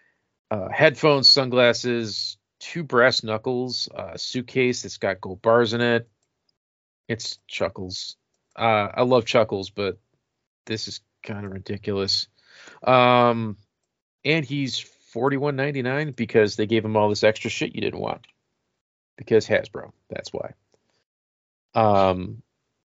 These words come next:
take that for what it's worth. And they said, like they said last time, last year with their exclusives, the only way to get him is to go to Comic-Con, get a code, and then buy him online.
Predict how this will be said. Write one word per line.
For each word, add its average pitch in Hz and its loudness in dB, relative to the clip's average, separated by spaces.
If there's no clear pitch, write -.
take 123 0
that 120 4
for 113 -2
what 113 2
it's - -4
worth. 113 4
And 139 4
they 135 6
said, 135 4
like 120 2
they 120 2
said 113 -2
last 107 4
time, 117 0
last 104 -2
year 113 2
with 110 2
their 113 4
exclusives, 110 -2
the 107 0
only 107 -2
way 107 4
to 104 0
get 104 -2
him 110 0
is 101 -6
to 104 -8
go 110 6
to - -4
Comic-Con, 107 0
get 139 8
a 131 4
code, 120 4
and 113 -6
then 107 -2
buy 101 2
him 104 -4
online. 98 -6